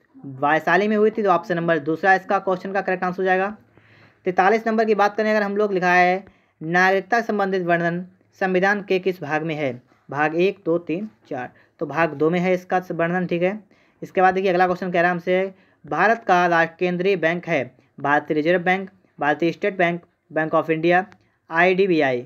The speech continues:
तो ऑप्शन नंबर ए इसका करेक्ट होगा, भारतीय रिजर्व बैंक जो है वो केंद्रीय बैंक है। नेक्स्ट क्वेश्चन हमारा है इंडियन कैंसर रिसर्च सेंटर कहाँ पर स्थित है,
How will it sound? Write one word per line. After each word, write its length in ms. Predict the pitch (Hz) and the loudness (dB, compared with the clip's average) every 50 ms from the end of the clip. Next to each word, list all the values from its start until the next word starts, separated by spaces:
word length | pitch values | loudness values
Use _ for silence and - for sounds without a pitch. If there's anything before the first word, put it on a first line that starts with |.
| - - - - - - - | -10 -14 -14 -14 -12 -6 -2
तो 60 | 165 | 0
ऑप्शन 260 | 156 156 - - 175 | 0 0 0 -4 -6
नंबर 180 | 160 165 165 165 | -4 -2 -2 0
ए 140 | 175 185 190 | 2 2 0
इसका 200 | 180 185 - 180 | 0 -2 -4 -2
करेक्ट 240 | 185 190 185 - 190 | -2 -2 -2 0 0
होगा, 160 | 185 190 180 | 2 2 2
भारतीय 400 | 156 143 147 147 147 147 180 175 | 0 0 -2 -2 -2 0 0 0
रिजर्व 300 | 156 147 143 156 165 156 | 0 0 0 0 -2 0
बैंक 180 | 160 175 185 180 | -2 -2 -2 -2
जो 80 | 175 180 | -2 -4
है 80 | 190 | -2
वो 80 | 202 190 | -2 -4
केंद्रीय 400 | 185 - 151 139 143 135 151 185 185 | -4 -4 -4 -4 -4 -2 -2 -4 -2
बैंक 300 | 151 135 131 127 120 127 | -2 -6 -6 -6 -8 -10
है। 200 | 120 - - - _ _ _ _ _ _ _ _ _ _ - | -12 -12 -12 -16 _ _ _ _ _ _ _ _ _ _ -8
नेक्स्ट 260 | 147 165 190 208 202 - | -2 0 0 0 0 0
क्वेश्चन 260 | 214 208 202 220 208 | 0 0 0 0 -2
हमारा 240 | 202 202 202 208 202 | 2 2 4 4 4
है 300 | 202 202 208 214 214 - _ _ _ _ _ _ _ - | 4 2 2 0 -2 -8 _ _ _ _ _ _ _ -6
इंडियन 400 | 196 190 185 180 208 220 233 220 | -4 -2 0 0 0 0 0 0
कैंसर 420 | 220 196 185 185 185 180 185 214 | 2 2 2 2 0 0 -2 -2
रिसर्च 400 | 196 185 175 180 185 180 185 180 | 0 0 -2 0 0 0 0 0
सेंटर 360 | 180 - - 180 175 170 202 190 | -2 -2 -2 -2 -2 -2 -6 -4
कहाँ 220 | - 175 165 165 | -4 -2 -2 -2
पर 200 | 165 - 165 151 143 | -2 0 -2 -2 -2
स्थित 220 | 147 - 190 - | -4 -8 -12 -10
है, 300 | - 185 143 123 123 - | -6 -4 -4 -4 -6 -10